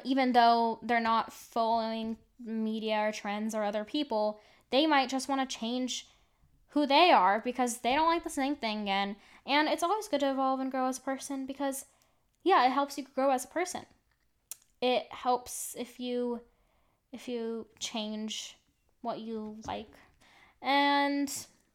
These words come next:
think about what you want and want to achieve in your, in your goals in life. Like, if you're,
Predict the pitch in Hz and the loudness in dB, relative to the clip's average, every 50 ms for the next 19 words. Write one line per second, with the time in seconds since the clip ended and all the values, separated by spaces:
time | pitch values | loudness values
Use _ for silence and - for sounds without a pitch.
0 | _ _ _ _ _ - - 294 311 302 311 285 277 269 262 254 247 254 247 - | _ _ _ _ _ 0 2 2 4 4 6 6 8 8 8 8 6 6 4 4
1 | - 220 214 240 247 254 247 226 214 214 214 220 220 214 - - - - - _ | 2 -2 -2 0 0 0 0 2 2 2 2 2 0 -2 -4 -8 -10 -12 -14 _
2 | _ _ _ _ _ _ _ _ _ _ _ - 240 233 226 226 220 214 214 - | _ _ _ _ _ _ _ _ _ _ _ -6 -4 -2 -2 -2 -2 -4 -6 -6
3 | - 247 247 247 - 247 - - 269 269 262 - - - 269 262 262 254 247 247 | -4 -2 -2 -2 -2 -4 -6 -4 -4 -4 -4 -4 -6 -4 -4 -2 -2 -4 -4 -4
4 | 240 240 233 233 233 233 226 226 220 _ _ _ - - _ - 226 240 240 240 | -4 -2 -2 -2 -4 -4 -6 -6 -10 _ _ _ -20 -20 _ -6 -4 -2 0 0
5 | 233 233 226 226 214 - 233 233 233 226 226 233 240 233 233 240 226 226 226 233 | -2 -2 -4 -6 -4 -2 0 2 2 2 2 2 2 0 -2 -4 -4 -6 -6 -6
6 | - 233 226 226 226 226 226 226 226 226 226 226 220 226 226 - - - - - | -6 -4 -4 -4 -4 -4 -4 -4 -4 -4 -4 -4 -4 -4 -6 -8 -12 -20 -20 -20
7 | - - - - - - - - - - - _ _ _ _ _ _ _ _ _ | -20 -20 -20 -20 -20 -20 -20 -20 -20 -20 -20 _ _ _ _ _ _ _ _ _
8 | _ - - 247 247 240 196 226 233 247 247 247 247 240 | _ -10 -4 -2 0 0 0 0 -2 -2 -2 -2 -2 -2